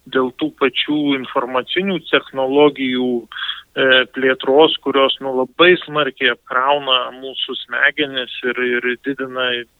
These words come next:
intensyvumą. Tai šiai dienai jau nedominuoja mūsų s-, darbe,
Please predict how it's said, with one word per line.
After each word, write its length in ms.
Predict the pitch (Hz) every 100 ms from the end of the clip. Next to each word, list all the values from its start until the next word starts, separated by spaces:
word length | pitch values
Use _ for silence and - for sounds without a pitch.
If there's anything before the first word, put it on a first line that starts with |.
| _ 143
intensyvumą. 1040 | 131 - 135 127 - 120 120 156 170 147 _
Tai 200 | - 147 139 139 135
šiai 360 | 127 - 139 175
dienai 440 | 170 160 180 170 156 147 139 147 151
jau 240 | 151 147 165
nedominuoja 1000 | 160 156 147 135 139 147 196 196 170 143 135
mūsų 560 | 135 151 151 - 143 135 127 123
s-, 400 | - - 127 123 123 120 123
darbe, 480 | 135 139 131 139